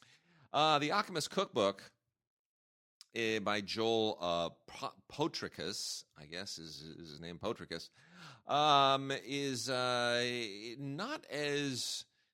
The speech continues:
not as freaky as I wanted it to be. This is from Oscilloscope. It's Blu-ray. Uh, he's an inter-,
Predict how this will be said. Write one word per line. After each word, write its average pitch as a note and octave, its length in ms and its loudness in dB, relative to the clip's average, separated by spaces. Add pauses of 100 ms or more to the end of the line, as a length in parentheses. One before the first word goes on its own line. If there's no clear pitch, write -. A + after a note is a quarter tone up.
not A3+ 260 0
as G3+ 160 -2
freaky C#3+ 720 -4
as G2+ 100 -2
I G2+ 100 2
wanted G#2+ 400 0
it F#2 120 -2
to G2+ 60 -8
be. D#2+ 200 -6
This A2 160 -4
is C3 40 -8
from C3+ 140 -8
Oscilloscope. C3 560 -2
It's G2+ 140 -10
Blu-ray. G#2+ 560 -2 (360)
Uh, A2+ 420 4
he's B2 260 -2
an B2 140 0
inter-, F3 320 -6